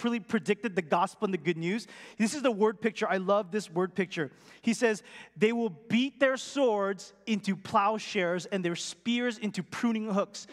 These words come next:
Nation will not take up sword against nation, nor will they train for war anymore." Isn't that a really awesome word picture? All their weapons, they turn them into farming equipment because there's no need to fight anymore.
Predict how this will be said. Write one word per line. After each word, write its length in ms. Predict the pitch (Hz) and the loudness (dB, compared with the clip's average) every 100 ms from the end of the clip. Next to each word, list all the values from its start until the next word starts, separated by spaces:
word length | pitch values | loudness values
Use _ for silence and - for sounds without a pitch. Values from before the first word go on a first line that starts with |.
| - - | -20 -6
Nation 520 | 180 214 233 247 233 | 0 0 0 -2 -2
will 80 | 208 | 0
not 240 | 214 202 | 0 0
take 180 | - 208 | -4 -6
up 100 | 196 | -6
sword 280 | - 202 190 | -4 -2 -2
against 260 | 185 185 180 | -2 -4 -4
nation, 440 | 185 180 185 175 | -4 -2 -4 -4
nor 120 | 170 | -4
will 160 | 160 165 | -4 -2
they 140 | 170 | -4
train 400 | - - 185 175 | -4 -6 -4 -6
for 200 | 170 170 | -6 -6
war 600 | 143 156 180 165 156 139 - - _ _ _ _ _ _ - | -4 -4 -4 -4 -6 -10 -14 -20 _ _ _ _ _ _ -16
anymore." 460 | 139 139 131 123 | -14 -12 -14 -12
Isn't 140 | 151 233 | -6 -4
that 100 | 226 | -4
a 100 | 180 170 147 | -6 -10 -4
really 240 | 208 208 - | -2 0 0
awesome 420 | 170 175 196 165 | 0 0 -6 -4
word 240 | 156 160 | -4 -4
picture? 340 | - 190 214 220 - - | -4 -4 -4 -6 -6 -2
All 220 | 185 214 | 0 2
their 180 | 277 269 | 2 2
weapons, 560 | 185 185 - 262 285 - - - | 2 -2 0 0 -2 -8 -10 -6
they 80 | 202 | -2
turn 240 | - 240 | 0 0
them 100 | 233 | 0
into 220 | 240 190 | -4 -4
farming 540 | - - 185 190 180 170 | -6 -2 0 0 -4 -6
equipment 440 | - 170 151 147 | -6 -6 -6 -8
because 220 | 151 170 | -6 -4
there's 200 | 180 175 | -2 -4
no 140 | 185 208 | -4 -4
need 200 | 208 196 | -4 -6
to 60 | |
fight 360 | 165 160 165 151 | -8 -6 -8 -10
anymore. 420 | 127 120 117 - | -14 -16 -16 -18